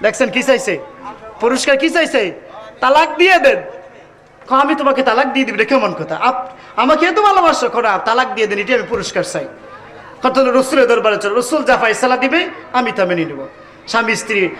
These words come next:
আরা শুরু করলেন। যাওয়ার পথে পু-, স্বামী কি করলো? উচটকায়ে পড়ে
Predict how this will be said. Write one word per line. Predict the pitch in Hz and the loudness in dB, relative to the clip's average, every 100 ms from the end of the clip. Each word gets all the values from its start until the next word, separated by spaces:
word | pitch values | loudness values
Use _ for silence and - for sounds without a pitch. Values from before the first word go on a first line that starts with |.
| - | -6
আরা | 185 196 | -2 -2
শুরু | 190 226 - | -2 -4 -2
করলেন। | 208 170 151 - - - - | 0 0 -2 -6 -16 -18 -6
যাওয়ার | 170 226 254 240 | 0 2 2 2
পথে | 233 220 226 175 - - - - - - | 0 2 2 0 -4 -14 -20 -20 -20 -14
পু-, | - - | -14 -8
স্বামী | - 240 240 | 0 0 0
কি | 247 | 0
করলো? | 269 254 202 190 | 2 2 0 -2
উচটকায়ে | 208 339 330 302 240 226 | 0 0 2 2 2 2
পড়ে | 202 | -2